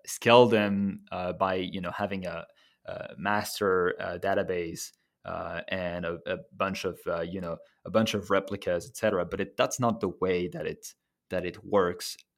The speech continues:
uh, you know, out of the box. That's not really, uh, how, that's not really what it was optimized for. Uh, whereas MongoDB works natively with replica sets. And, uh, if you have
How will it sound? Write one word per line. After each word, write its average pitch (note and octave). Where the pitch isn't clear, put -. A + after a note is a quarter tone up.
uh, -
you F#2
know, D#2+
out G2+
of F#2
the F#2+
box. D#2+
That's -
not G#2+
really, F#2
uh, E2+
how, G2
that's C3+
not D#3+
really B2
what G2
it -
was F#2
optimized -
for. -
Uh, F#2
whereas G2+
MongoDB A#2+
works G2+
natively G#2+
with F#2+
replica -
sets. -
And, F2+
uh, F2
if -
you A2+
have F#2+